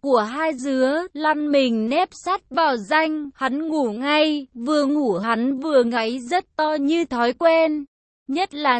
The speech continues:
sau khi phải làm cái việc bảo tồn nòi giống mất rất nhiều năng lượng như hồi nãy. Mọi lần Ly rất sợ cái trò hắn vừa ngủ vừa kéo bể thế này, nhưng đêm nay nàng hầu hạ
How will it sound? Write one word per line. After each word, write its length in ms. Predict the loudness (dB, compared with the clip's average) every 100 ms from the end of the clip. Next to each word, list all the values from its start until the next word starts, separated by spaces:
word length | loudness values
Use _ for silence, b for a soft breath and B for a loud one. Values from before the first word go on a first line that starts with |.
| -2
sau 160 | -2 -2
khi 280 | -2 -2 -2
phải 300 | -2 -2 0
làm 320 | 0 0 0
cái 260 | -2 -2 -2
việc 300 | -4 -6 -2
bảo 280 | 0 0 0
tồn 500 | 2 4 2 0 0
nòi 260 | 0 0
giống 360 | 0 0 0 -2
mất 200 | -4 -6
rất 300 | -6 -4 -2
nhiều 300 | 0 4 4
năng 280 | 2 -2 0
lượng 360 | 0 0 0
như 260 | -2 0 -2
hồi 300 | 0 2 2
nãy. 480 | -2 -4 -4 -4 -8 _ _ _ -8 -2
Mọi 260 | 0 0
lần 300 | 0 0 0
Ly 280 | -2 -2 -2
rất 240 | -2 -4 -4
sợ 280 | -2 -2 -2
cái 180 | -2 -2
trò 340 | -2 0 2 2
hắn 340 | 0 0 0
vừa 260 | 0 2 2
ngủ 380 | 0 0 -2 -8 -4
vừa 220 | 0 0 0
kéo 240 | 0 0 0
bể 300 | 0 -2 -2
thế 220 | 0 2
này, 440 | 2 2 2 0 -4
nhưng 380 | -2 -2 -2 4
đêm 320 | 4 4 2
nay 280 | 0 0 0
nàng 420 | 0 0 0 -4
hầu 280 | -2 0 0
hạ 360 | 0 0 -2